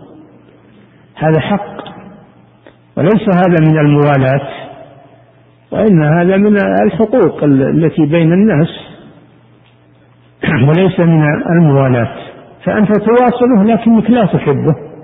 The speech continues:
لكن تواصل بموجب الرحم. "لكم رحما"، هذه يقوله لل-، للكفار قريش، "لكم رحما"، يعني قرابة من الرسول صلى الله عليه وسلم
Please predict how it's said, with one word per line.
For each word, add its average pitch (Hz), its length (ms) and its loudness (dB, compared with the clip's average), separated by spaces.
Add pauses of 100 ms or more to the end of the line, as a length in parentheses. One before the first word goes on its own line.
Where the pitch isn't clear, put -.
(1080)
لكن 147 320 0
تواصل 180 440 0 (100)
بموجب 208 500 2
الرحم. 139 420 0 (1160)
"لكم 156 380 0
رحما"، 185 400 0 (140)
هذه 156 240 0
يقوله 208 500 2
لل-، 185 360 4
للكفار 196 800 2
قريش، 180 340 0 (220)
"لكم 160 360 -2 (100)
رحما"، 147 280 0 (120)
يعني 147 220 0
قرابة 151 500 -2
من 143 140 0
الرسول 139 420 -2
صلى - 160 -4
الله 127 120 -2
عليه 151 280 -2
وسلم 139 320 -2